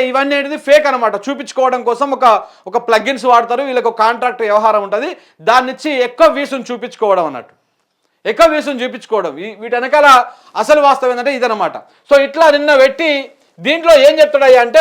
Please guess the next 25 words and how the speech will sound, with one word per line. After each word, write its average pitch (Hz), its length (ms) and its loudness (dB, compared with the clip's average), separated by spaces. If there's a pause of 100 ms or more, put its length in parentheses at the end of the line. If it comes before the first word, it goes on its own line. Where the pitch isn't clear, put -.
మొత్తము 277 440 0 (120)
బీజేపీ 311 500 2
ఎనిమిది 320 440 -2
సీట్లు 302 200 -8
గెలవబోతా 254 520 0 (100)
ఉంది, 240 200 -6 (500)
కాంగ్రెస్ 330 440 0
పార్టీ 311 280 2
ఎనిమిది 302 240 -4
సీట్లు 294 200 -6
గెలవబోతా 247 500 0 (120)
ఉంది, 240 180 -4 (500)
ఎంఐఎం 339 460 4
ఒక 320 180 0
సీటు 285 160 -6
గెలవబోతా 254 500 0 (120)
ఉంది, 240 220 -6 (300)
మొత్తం 277 300 4 (140)
పదిహేడు 302 300 2
స్థానాలలో 277 480 0
రెండు 262 160 0
పార్టీలు, 262 480 0 (380)
ఆ, 214 80 0 (320)
మెజారిటీగా 285 540 2
కాంగ్రెస్ 254 440 0